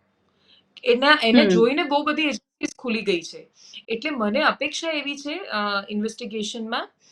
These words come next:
Speaker 1: કે બધા જ એજન્ટને પકડે અને એ પકડવાથી એક બહુ મોટો સંદેશ જાય કે તમે ખોટું ન કરી શકો. બીજું કે મની લોન્ડરિંગ છે એ બહુ મોટું થઈ રહ્યું છે.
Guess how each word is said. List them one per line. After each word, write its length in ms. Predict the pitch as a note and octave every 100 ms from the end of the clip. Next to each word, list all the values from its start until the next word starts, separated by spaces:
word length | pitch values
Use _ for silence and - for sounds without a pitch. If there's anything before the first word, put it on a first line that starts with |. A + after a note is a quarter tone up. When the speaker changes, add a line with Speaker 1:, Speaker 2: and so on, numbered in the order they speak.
| _ _ _
Speaker 1:
કે 100 | E4
બધા 400 | B3 F#3 - C4
જ 80 | D4
એજન્ટને 420 | A#3 G#3+ A#3+ C4+
પકડે 440 | C4 F3+ F#3 G#3 D#4+ _ _ _ _ - D3+ - -
અને 180 | G#3 A#3
એ 180 | A#3+ C4
પકડવાથી 580 | A#3+ A3 C4+ D4 D4
એક 120 | D#4 D#4
બહુ 140 | C#4
મોટો 200 | D4 D4+
સંદેશ 500 | E4+ A3+ G3 B3+ C4+
જાય 160 | G3+ G#3
કે 100 | A3
તમે 180 | A#3 A3+
ખોટું 340 | A3 G3 A3+
ન 140 | F#3 F#3
કરી 240 | G3 F#3+
શકો. 420 | F3+ F#3+ D4+ A4 _ - - _ -
બીજું 260 | C#4 - G4+
કે 80 | A#4+
મની 300 | C4+ A3 E4+
લોન્ડરિંગ 520 | D#4 C4 B3 B3+ B3+ G#3+
છે 140 | F#3+
એ 240 | E3+ F3+
બહુ 160 | G3+ A#3+
મોટું 260 | G#3 F3+ F#3
થઈ 120 | F3
રહ્યું 280 | E3 D#3 D3+
છે. 280 | D#3+ D3+